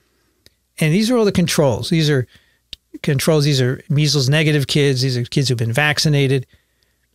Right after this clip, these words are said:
And these are kids with either s-, mild or severe measles. Look at this. This is the early time point in the late, before and after measles, basically.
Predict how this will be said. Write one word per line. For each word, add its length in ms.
And 100
these 160
are 40
kids 240
with 140
either 200
s-, 240
mild 420
or 60
severe 380
measles. 540
Look 320
at 120
this. 400
This 200
is 180
the 220
early 280
time 280
point 180
in 40
the 80
late, 360
before 400
and 100
after 280
measles, 460
basically. 560